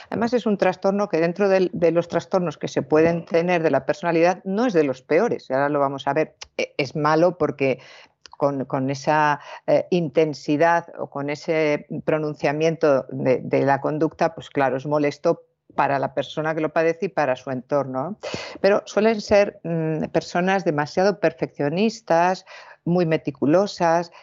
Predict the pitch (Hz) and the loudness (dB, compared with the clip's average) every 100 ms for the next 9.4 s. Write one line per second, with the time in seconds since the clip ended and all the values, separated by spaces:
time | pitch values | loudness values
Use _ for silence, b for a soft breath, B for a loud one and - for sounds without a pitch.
0 | B - 220 214 185 180 175 160 - 165 | B 0 0 2 0 -2 -2 -4 2 0
1 | 160 156 143 139 131 127 - 190 170 160 | 2 -2 0 -2 -2 -4 2 2 4 2
2 | 175 - 135 151 147 - 110 - - 170 | 0 -2 0 2 2 0 -6 -6 0 2
3 | 185 196 160 156 160 - 185 202 196 185 | 2 -2 -4 -2 -6 -2 0 0 0 0
4 | 170 170 180 180 - 180 175 - 151 151 | -2 0 -2 -2 -2 0 0 -2 -2 0
5 | 170 185 180 175 170 165 151 147 143 - | 0 -2 -2 0 -2 -2 -4 -6 -10 -6
6 | 165 165 160 160 156 156 156 240 185 120 | -2 -2 -2 -4 -2 -2 0 -2 0 -2
7 | 120 151 151 147 - 175 190 180 170 165 | -2 -4 -2 -2 0 0 0 -2 0 0
8 | 160 165 175 180 147 147 151 151 139 - | 0 -2 2 2 0 0 -2 0 -4 -2
9 | 139 - - | -8 -6 -8